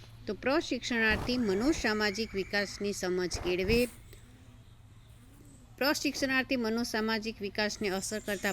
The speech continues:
પરિબળો વિશે જાણે, સામાજિકરણની સંકલ્પના સમજે, એટલે કે તમે બધા સામાજિકરણને અસર કરતા પરિબળો વિશે જાણે,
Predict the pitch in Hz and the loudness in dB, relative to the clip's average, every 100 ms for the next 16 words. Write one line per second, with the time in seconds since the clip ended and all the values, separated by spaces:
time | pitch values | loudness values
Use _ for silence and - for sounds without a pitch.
0 | - 165 175 175 208 220 220 233 226 226 | -2 -2 -2 0 0 0 0 0 0 0
1 | 220 226 226 214 - - - - - - | 0 0 -2 -6 -14 -16 -12 -10 -12 -16
2 | - - - - - - - - - - | -20 -20 -14 -10 -10 -12 -18 -20 -16 -12
3 | - - 277 302 330 320 311 311 302 302 | -8 2 6 8 6 6 6 8 8 6
4 | 247 196 190 226 - 240 240 240 226 214 | 4 2 2 0 0 -2 0 0 0 2
5 | 233 - 208 247 - 311 320 220 165 175 | 0 2 0 -2 2 6 6 6 0 -4
6 | 160 - - - - 247 302 302 302 254 | -8 -14 -14 -4 2 6 6 4 4 2
7 | 247 240 226 208 220 208 196 - 214 214 | 2 0 -2 -4 -4 -2 -2 0 0 -2
8 | - - - 180 180 190 214 233 233 233 | -10 -20 -10 -4 0 0 0 2 2 0
9 | 247 233 233 226 233 | 0 0 0 0 0